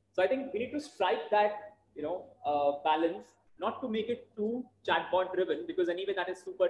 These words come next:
transactional, but where is the human touch? Where are the H R business partners? Where are we, what are the role they are playing in terms of ensuring that there is a strong communication loop or communication gap being, you know, closed? People are into instant gratifications these days, yeah,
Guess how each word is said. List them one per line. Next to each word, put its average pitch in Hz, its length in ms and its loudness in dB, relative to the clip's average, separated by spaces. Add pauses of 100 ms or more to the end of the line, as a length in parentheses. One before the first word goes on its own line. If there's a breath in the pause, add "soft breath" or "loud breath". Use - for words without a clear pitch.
transactional, 156 720 -4 (420)
but 156 200 -2
where 165 160 4
is 165 140 2
the 165 80 -2
human 156 340 -10
touch? 127 220 -4 (400)
Where 147 160 0
are 156 120 0
the 156 160 -4
H 151 100 -12
R 151 100 -6
business 156 360 -16
partners? 180 480 -6
Where 143 160 0
are 156 160 0
we, 175 260 -4
what 147 320 -2
are - 100 0
the 156 140 -4
role 175 160 -4
they 175 80 2
are 233 120 0
playing 156 260 -6
in 151 80 -8
terms 147 260 -14
of 147 80 -14
ensuring 139 440 -6
that 147 140 -4
there 139 120 -6
is 143 100 -8
a - 60 -20
strong 143 320 -12 (100)
communication 135 540 -14 (120)
loop - 160 -6
or 135 80 -10
communication 139 640 -18
gap 175 280 -4
being, 170 200 -10 (280)
you 147 80 -8
know, 147 100 -10
closed? 175 360 0 (380)
People 202 280 2 (340)
are 185 180 0
into 208 220 -2
instant 185 260 -8
gratifications 165 680 -4
these 151 240 -10
days, 123 200 -6
yeah, 165 200 -6